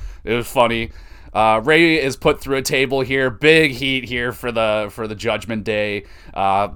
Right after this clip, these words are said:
I like this segment a lot. This is some good shit.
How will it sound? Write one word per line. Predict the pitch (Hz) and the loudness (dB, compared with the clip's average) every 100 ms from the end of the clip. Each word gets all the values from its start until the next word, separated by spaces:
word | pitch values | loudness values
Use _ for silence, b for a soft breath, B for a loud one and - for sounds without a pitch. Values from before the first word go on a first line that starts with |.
| - | -8
I | 98 110 | -2 0
like | 117 123 | 0 -2
this | 143 | -4
segment | - 131 135 131 | -2 -2 -2 -2
a | |
lot. | 123 151 | 2 2
This | 107 107 | 2 -4
is | |
some | - 113 | -8 -8
good | 110 117 | -6 -6
shit. | - 143 135 | -4 -2 -2